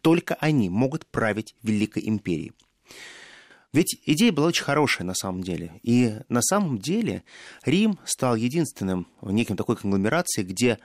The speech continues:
народ Рима получил право, право управлять, получил право на землю, а самое главное, получил право защищать свою собственность, в том числе с оружием в руках.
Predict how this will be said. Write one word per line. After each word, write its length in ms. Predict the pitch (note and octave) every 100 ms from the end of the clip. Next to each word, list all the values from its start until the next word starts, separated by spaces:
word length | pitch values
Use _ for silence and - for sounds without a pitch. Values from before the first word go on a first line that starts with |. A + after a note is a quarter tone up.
| -
народ 460 | A2+ A#2+ C#3 A#2+ -
Рима 400 | C#3 G3+ C3 E2 _ _ _
получил 520 | - G#2 F#2+ - D#3+ -
право, 400 | - G#2+ E2+ - - _ _ _ -
право 220 | D3+ E3
управлять, 720 | C3+ B2 A2+ G#2+ G2 E2 - _ _ -
получил 380 | A2+ G#2+ D3+
право 400 | - A#2+ A2 C#3+ - -
на 180 | A#2 A#2
землю, 400 | G#2+ A#2 E2 - _ -
а 100 | G#2+
самое 380 | - D3 C#3+ G#2+
главное, 400 | G#2 E2+ - F#2 _ _ - - -
получил 340 | A2+ - A2+
право 540 | - A#2 C#3 F3 F#3 - -
защищать 680 | A2 A2 A2+ - A2+ A#2 -
свою 320 | - - G2 F#2+
собственность, 600 | - C#3 - F#2+ D2 - - -
в 140 | -
том 260 | - D3 D#3+
числе 440 | - - - F2 -
с 100 | -
оружием 360 | G2 G2 F#2+ F#2
в 40 |
руках. 320 | G#2+ F#2+ -